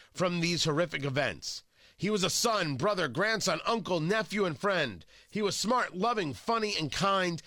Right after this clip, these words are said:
He had many artistic talents, including photography and painting."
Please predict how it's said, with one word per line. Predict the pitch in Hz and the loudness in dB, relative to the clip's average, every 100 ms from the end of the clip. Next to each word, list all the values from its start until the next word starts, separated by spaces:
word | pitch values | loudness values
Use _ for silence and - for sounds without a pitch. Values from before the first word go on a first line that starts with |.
| - - | -16 -2
He | 175 | 0
had | 156 | 2
many | 190 262 226 | 2 2 2
artistic | 165 - 208 170 - | 0 0 -2 -4 -4
talents, | 226 226 220 202 175 | 0 2 2 0 -4
including | 151 233 226 147 | -4 -2 0 -2
photography | 160 - 240 220 - 208 | -2 -2 0 0 -2 -2
and | 175 156 | -2 -4
painting." | - 233 214 143 78 | -4 -2 -2 -4 -4